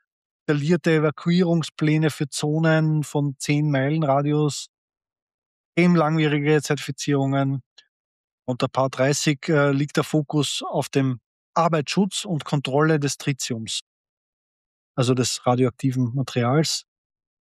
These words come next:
Da bei einer Fusion kein Meltdown möglich ist, also der Reaktor stoppt sofort, äh, bei einer Störung, weil das ni-, weil das Plasma sich nicht von alleine weiter, äh, entzündet,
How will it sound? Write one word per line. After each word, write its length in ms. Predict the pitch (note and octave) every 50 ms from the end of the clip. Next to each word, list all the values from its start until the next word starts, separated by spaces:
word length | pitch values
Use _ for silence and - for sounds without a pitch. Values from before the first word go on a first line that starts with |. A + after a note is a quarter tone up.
| _ _ _ _ _ _ _ _ _ _ _ _ _ _ _ -
Da 260 | C#3+ C#3+ D#3 F3 F3
bei 280 | - - E3 D#3+ D#3
einer 140 | D#3+ E3 E3
Fusion 960 | D3 - - - D#3 - - - D#3+ D3 D3+ E3+ F#3+ G#3+ G#3+ G#3 G3+ G3+ A#3 F#3+ -
kein 380 | - - D3 D3+ D#3 D#3+ D#3+ D#3
Meltdown 520 | D3+ D#3+ G#3 G#3+ _ - C#3+ C3 C3 C3
möglich 360 | C3 C3+ B2+ B2+ A#2+ A2 -
ist, 180 | A3 A3 - D3
also 220 | B2+ B2+ C3+ C3+ C3 _ _ _ -
der 160 | C#3 C3+ B2
Reaktor 400 | C3 C3+ C3+ D3 - - - C#3+
stoppt 260 | - - D3 - -
sofort, 540 | - - B2+ - - D3+ F3+ G3 - - - _ -
äh, 320 | - C#3+ C#3+ C#3+ C#3+ C#3+ C#3
bei 160 | - C#3+ C#3
einer 140 | C#3+ D3 C3+
Störung, 500 | - - D#3 D3 D3+ F#3 A3 A3+ F#3+ - _ _ _
weil 300 | C3+ C3+ C3+ C3+ C3+ C3
das 240 | - C#3 - - D3+
ni-, 160 | C#3+ C#3 - -
weil 120 | C#3+ C3+
das 160 | C3+ B2+ -
Plasma 340 | _ - C#3+ C3+ - - D3+
sich 160 | B2+ C#3 C#3
nicht 160 | C#3 C#3 -
von 160 | - C#3+ C#3 C3+
alleine 340 | C3 B2+ B2+ B2+ C#3 C3+
weiter, 360 | B2+ B2+ C3 - - D3 C#3 - _ _ _ _ _ _ _ _ _ -
äh, 320 | C#3+ C#3 C3+ C3+ D3+ E3 D#3
entzündet, 580 | C#3 B2+ - - D#3+ E3 F3+ G#3 G#3 F#3 -